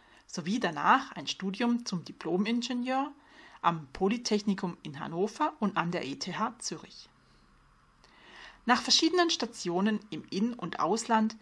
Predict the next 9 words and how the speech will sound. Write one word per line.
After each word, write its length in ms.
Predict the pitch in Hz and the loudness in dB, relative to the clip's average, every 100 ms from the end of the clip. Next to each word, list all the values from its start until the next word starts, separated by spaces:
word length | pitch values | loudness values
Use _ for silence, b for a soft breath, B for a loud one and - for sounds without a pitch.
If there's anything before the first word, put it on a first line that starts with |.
| B B B | B B B
lernte 400 | 175 214 285 311 | 4 4 4 2
er 240 | 262 - - | 2 2 2
auf 240 | 165 160 | 0 0
der 300 | - 156 - | -8 -6 -2
Internationalen 840 | 202 214 226 185 - 185 170 160 | 0 2 2 0 -2 -2 -2 -4
Elektrizitätsausstellung 1700 | - 165 160 - 185 - - 190 202 240 - - - - 170 196 208 - | -6 -8 -8 -10 -12 -12 -10 -2 -2 0 0 -2 -2 -4 -2 -2 -2 0
achtzehnhunderteinundachtzig 1600 | 175 - - 170 170 160 - 165 170 - 196 - - 233 226 170 | 0 -2 -6 -4 -4 -6 -6 -8 -6 -2 -2 -4 -8 -8 -6 -10
in 100 | 160 | -10
Paris 500 | 175 175 247 269 | -6 -4 -2 -4